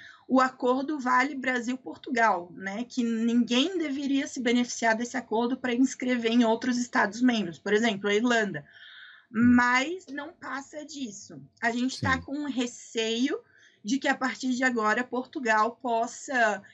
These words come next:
Speaker 1: é, incluir algum tipo de anotação, restrição na, na, no nosso registro, né? Porque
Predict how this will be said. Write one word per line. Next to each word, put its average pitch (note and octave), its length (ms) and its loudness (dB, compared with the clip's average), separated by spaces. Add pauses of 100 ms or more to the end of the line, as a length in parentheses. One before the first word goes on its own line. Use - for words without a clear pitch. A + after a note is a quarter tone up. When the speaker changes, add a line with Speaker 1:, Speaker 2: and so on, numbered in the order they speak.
(160)
Speaker 1:
é, A3 440 -2
incluir B3+ 520 2
algum A#3+ 320 2
tipo C4 300 -8
de A#3 100 -2
anotação, A3+ 1120 0
restrição G#3+ 1120 0 (380)
na, G#3+ 220 2
na, A3 200 0
no A3+ 180 0
nosso G#3+ 380 -2
registro, A3 680 -4
né? G3+ 220 -2
Porque G#3 420 2